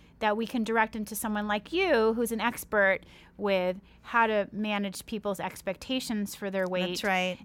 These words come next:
Speaker 1: And
Speaker 2: And
Speaker 1: really
Speaker 2: make lifestyle changes.
Speaker 1: And lifestyle change is
Speaker 2: Yeah.
Speaker 1: really, um,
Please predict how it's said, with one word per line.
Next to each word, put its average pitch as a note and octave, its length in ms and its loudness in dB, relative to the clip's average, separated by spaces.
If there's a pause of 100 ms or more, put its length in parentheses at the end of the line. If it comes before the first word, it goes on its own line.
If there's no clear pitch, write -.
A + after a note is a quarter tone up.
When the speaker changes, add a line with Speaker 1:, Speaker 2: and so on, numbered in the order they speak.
Speaker 1:
And F#3 460 -4
Speaker 2:
And G#3 100 -4
Speaker 1:
really B3+ 220 6
Speaker 2:
make A3 180 6
lifestyle F3+ 480 4
changes. F3 800 -8
Speaker 1:
And B3+ 160 -2
lifestyle B3+ 460 4
change A3 260 -2
is G#3 140 -6
Speaker 2:
Yeah. A3+ 180 0
Speaker 1:
really, C4 380 4 (840)
um, G#3 280 2